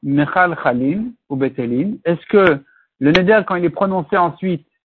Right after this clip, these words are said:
je dis que le Neder, il a pris un instant, mais il s'est annulé automatiquement. Au Dilma Lo Chalin Klal, ou bien le mari, en annulant d'avance les Nedarim de sa femme, il les empêche de prendre.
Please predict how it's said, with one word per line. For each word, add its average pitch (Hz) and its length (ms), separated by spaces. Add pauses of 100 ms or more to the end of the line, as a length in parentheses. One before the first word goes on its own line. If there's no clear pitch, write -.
(400)
je 139 100
dis 165 220
que 190 80
le 165 100
Neder, 175 300
il 160 80
a 147 80
pris 196 200
un 175 120
instant, 160 400
mais 147 100
il 143 80
s'est 175 80
annulé 151 420 (300)
automatiquement. 143 760 (760)
Au 156 80
Dilma 240 320
Lo 233 240
Chalin 214 240
Klal, 175 340
ou 156 60
bien 196 200
le 202 100
mari, 180 260
en 170 140
annulant 190 380
d'avance 170 440
les 165 80
Nedarim 156 320
de 156 100
sa 139 140
femme, 185 320
il 156 120
les 156 140
empêche 180 680 (540)
de 160 80
prendre. 156 500